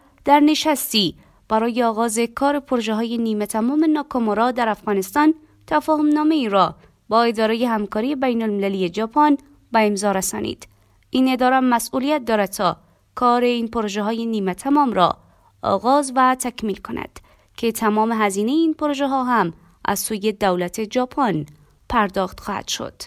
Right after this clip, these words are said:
تاکاشی اوکادا، سفیر ژاپن در افغانستان، در این نشست گفت ژاپن می‌خواهد با هزینهٔ نه اشاریه پنج میلیون دلار با همکاری سازمان خوراک و کشاورزی ملل متحد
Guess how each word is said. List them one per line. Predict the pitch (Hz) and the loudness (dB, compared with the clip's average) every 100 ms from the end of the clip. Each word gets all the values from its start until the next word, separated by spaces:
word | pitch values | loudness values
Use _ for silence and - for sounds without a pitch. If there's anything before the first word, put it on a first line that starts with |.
| _ - | _ 0
تاکاشی | 302 311 330 302 - 302 | 2 2 0 -2 -2 0
اوکادا، | 285 269 254 240 269 | -2 -2 -2 0 -2
سفیر | - 240 - 254 262 254 | -4 -6 -4 0 0 0
ژاپن | 240 226 277 247 | -2 -2 -2 0
در | 220 | 0
افغانستان، | 208 - 208 202 - 202 196 | -2 0 0 0 0 0 0
در | 202 | -2
این | 208 202 | -2 -2
نشست | 208 - 220 - | -4 -4 -8 -6
گفت | 262 277 - | -2 -2 -2
ژاپن | - 214 233 220 | -4 -2 -2 -2
می‌خواهد | 208 - 226 269 269 254 | -2 -4 0 0 0 2
با | 247 | 2
هزینهٔ | 247 220 202 208 220 233 | 2 -4 -2 -2 -2 -4
نه | 233 277 285 | -2 -2 -2
اشاریه | 240 - 220 208 202 | -4 -4 -4 -4 -6
پنج | 247 254 254 254 | -4 -2 -2 -4
میلیون | 233 214 202 | -4 -2 -2
دلار | 196 214 277 311 _ _ - | 0 2 2 0 _ _ 0
با | 330 | 2
همکاری | 330 294 302 285 285 | 2 0 0 -2 -2
سازمان | - 247 214 233 240 240 240 | 0 -2 0 0 0 -2 -6
خوراک | - 208 269 320 - _ _ - | -6 2 2 2 -6 _ _ 0
و | 311 320 | 2 2
کشاورزی | 320 - 269 254 226 233 | -2 -4 0 -2 -2 -2
ملل | 226 208 202 196 | -2 0 0 -2
متحد | 190 208 202 180 | -4 -4 -2 -2